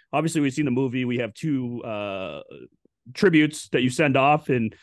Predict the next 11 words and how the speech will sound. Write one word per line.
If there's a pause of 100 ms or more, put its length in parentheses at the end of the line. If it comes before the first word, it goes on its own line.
(340)
battle
it
out
and
winner
takes
all.
And
I
said,
"Well,